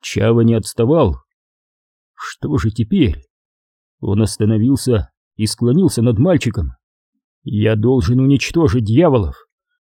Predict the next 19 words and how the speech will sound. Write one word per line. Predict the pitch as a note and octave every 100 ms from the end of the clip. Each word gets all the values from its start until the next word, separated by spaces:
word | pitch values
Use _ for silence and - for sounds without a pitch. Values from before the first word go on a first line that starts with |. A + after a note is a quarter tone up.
| _ -
Вроде | A#2 G2+ C3 C3 C3+
того, | C3 C#3+ D#3
что | - B2+
ты | A2+
видел | C#3 D#3+ C#3+
на | C#3
берегу». | C3 C#3+ C#3+ G3+ F#2 - _ _ _ _ _
«Я | D#2+ G2 G#2+
вам | G3 -
помогу», — | C3+ C#3 G3+ A3+ - _ _
сказал | _ - G2 A2 C#3
Чава. | - E3+ C#3 C#2 - _ _
«Вместе | - - G#3+ A#3 - A#2+
мы |
справимся». | - F3 A#3+ B3 G3+ F#3+ B2+ - _ _ _ _ -
«Нет», — | G2+ G#2+ A#2+ C3+ C3+ - - _ _ _
решительно | G#2 A2+ - E3+ A#2 A2+
заявил | G2+ B2 D#3+ C#3+
Олтман. | F#3 B2+ G#2+ C#2+